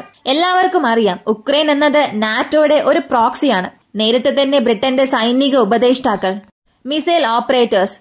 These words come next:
മിസൈൽസിനെ ഓപ്പറേറ്റ് ചെയ്യുന്ന സൈനികർ, ഇവരെല്ലാം ഉക്രൈനുള്ളിലുണ്ട്. അതുപോലെയാണ് ഇപ്പോ റഷ്യയ്ക്കുള്ളിൽ നോർത്ത് കൊറിയ സൈനികർ പോയിട്ടുള്ളത്. ഇവർ ചെന്ന് ഉക്രൈൻ സൈനികർക്ക് നേരെ ഒരു വലിയ ആക്രമണം നടത്തിയാൽ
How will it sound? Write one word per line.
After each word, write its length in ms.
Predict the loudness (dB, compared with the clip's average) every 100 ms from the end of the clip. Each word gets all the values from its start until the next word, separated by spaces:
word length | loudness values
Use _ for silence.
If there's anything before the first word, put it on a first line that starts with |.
| _ _ _ -8
മിസൈൽസിനെ 560 | -4 2 2 2 -2 0
ഓപ്പറേറ്റ് 420 | -2 0 0 0
ചെയ്യുന്ന 260 | 0 0 0
സൈനികർ, 580 | 0 0 2 0 0 -2
ഇവരെല്ലാം 540 | 0 0 2 2 0 0
ഉക്രൈനുള്ളിലുണ്ട്. 840 | -2 0 0 2 2 2 2 0 -4 -8 _ -4
അതുപോലെയാണ് 680 | -2 2 2 2 2 0 -2 -2
ഇപ്പോ 220 | -2 0
റഷ്യയ്ക്കുള്ളിൽ 600 | 2 2 0 -2 0 0 0 0
നോർത്ത് 440 | -2 0 -2 0
കൊറിയ 240 | 0 2 2
സൈനികർ 440 | 2 2 2 2
പോയിട്ടുള്ളത്. 500 | 2 -2 0 -2 -2 -6 _ -8
ഇവർ 200 | -2 -2
ചെന്ന് 300 | 0 0 2
ഉക്രൈൻ 400 | 0 0 0 2
സൈനികർക്ക് 500 | 2 0 0 -2 0
നേരെ 280 | 0 2 2 2
ഒരു 160 | 0 2
വലിയ 300 | 2 2 2
ആക്രമണം 460 | 0 0 0 2
നടത്തിയാൽ 420 | 0 -2 0 0